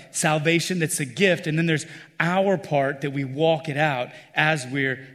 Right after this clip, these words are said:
Christians. Here's what it says, verse five. "For this very reason, make every," what, what's that word there? "Make every effort to supplement your faith with virtue, virtue with knowledge, and knowledge with self-control,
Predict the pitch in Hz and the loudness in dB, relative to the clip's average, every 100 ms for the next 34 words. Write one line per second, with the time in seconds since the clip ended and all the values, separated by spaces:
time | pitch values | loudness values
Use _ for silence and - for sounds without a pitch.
0 | - 202 170 151 151 170 170 170 - 156 | -4 0 0 -2 -4 -2 -2 -4 -2 -2
1 | 127 170 160 160 127 - 185 196 202 147 | 0 -2 0 0 -2 2 2 4 2 2
2 | 196 214 220 180 160 135 151 160 - - | 2 4 4 4 2 0 -2 -4 -12 -20
3 | - - 160 202 202 - 190 165 180 165 | -12 0 4 4 2 0 0 2 2 2
4 | 180 202 185 - 196 196 185 202 202 - | 2 -2 -4 -2 -2 -2 -2 -2 -4 -12
5 | - - - - - 151 160 190 151 190 | -20 -20 -20 -20 -2 2 4 2 2 -2
6 | - 208 170 156 143 - - - - - | 0 0 0 0 -4 -4 -16 -20 -14 -4
7 | 143 - 185 185 202 196 202 160 147 - | 0 4 4 2 2 2 0 0 -2 2
8 | 165 165 165 175 131 147 131 - 123 147 | 2 2 0 -4 0 -2 -2 -6 -8 -10
9 | - _ _ _ - 131 160 175 - 208 | -16 _ _ _ -16 0 2 2 0 0
10 | 185 180 165 139 117 117 135 - - - | 2 2 0 0 -2 -6 -8 -10 -12 -14
11 | - 143 143 147 156 170 156 139 131 - | -2 0 2 2 2 2 -2 -4 -2 0
12 | 160 156 - 170 - 151 131 117 131 | 0 -2 -4 -6 -4 -4 -4 -4 -8